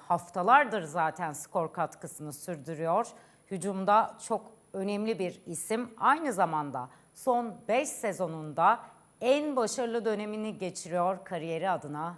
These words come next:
Dries Mertens. Galatasaray'ımız yirmi dördüncü şampiyonluğuna ulaşmak için mücadelesini sürdürüyor.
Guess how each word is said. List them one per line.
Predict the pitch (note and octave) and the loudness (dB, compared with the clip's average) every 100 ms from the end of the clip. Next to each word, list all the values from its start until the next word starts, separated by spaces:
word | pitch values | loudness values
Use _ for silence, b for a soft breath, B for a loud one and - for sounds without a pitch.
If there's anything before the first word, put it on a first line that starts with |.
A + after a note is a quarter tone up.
| - - | -12 -10
Dries | E3 C#3+ - | -10 -10 -12
Mertens. | D#3+ C#3+ C#3+ C#3+ - - - - _ _ _ _ _ _ _ _ _ _ _ _ _ _ _ _ _ _ _ b b b b b b b - | -10 -8 -10 -14 -16 -20 -20 -20 _ _ _ _ _ _ _ _ _ _ _ _ _ _ _ _ _ _ _ b b b b b b b 4
Galatasaray'ımız | A#3 A#3 A3+ A3+ A#3 A3+ A#3 B3+ D#4+ | 8 8 8 6 8 8 8 6 2
yirmi | A3+ G#3+ A3 | 2 2 4
dördüncü | A3 G#3 G3+ G#3+ C4+ | 4 4 2 0 -2
şampiyonluğuna | C#4+ C#4+ A#3 A3 A3+ G#3+ G#3+ G#3+ G#3 F3+ | 2 4 4 2 -2 -2 -4 -4 -4 -4
ulaşmak | A#2+ A3 G#3 - C4 - | -2 0 0 0 -4 -4
için | G#3+ - A3+ C#4 | -8 -4 -2 0
mücadelesini | C4 G#3+ G#3+ G3+ G3 G3 G3+ - G#3 | -2 0 2 4 2 -2 -4 -4 -6
sürdürüyor. | - G#3 F3+ G3+ G#3 G3+ F3+ | -4 -6 -4 -2 0 0 0